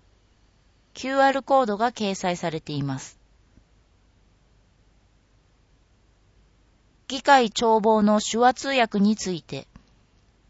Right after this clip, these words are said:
帳簿希望の日の七日前までに電話、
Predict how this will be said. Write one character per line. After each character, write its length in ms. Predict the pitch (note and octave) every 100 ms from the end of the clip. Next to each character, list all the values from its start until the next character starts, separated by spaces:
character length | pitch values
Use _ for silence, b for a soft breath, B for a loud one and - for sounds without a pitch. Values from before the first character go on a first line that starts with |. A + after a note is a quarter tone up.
| _ _ _ _ _ _
帳 240 | - B3+ B3+
簿 220 | B3+ B3+
希 180 | - G3+
望 220 | A3+ A#3+
の 140 | A#3
日 120 | A#3+
の 240 | F#3+ C#3 - b b _
七 260 | - G3+ A#3+
日 160 | C4
前 220 | B3+ C#4 A#3+
ま 140 | G3+
で 100 | F#3+
に 180 | F3 D#3
電 260 | F3 G3
話、 240 | G3 F#3+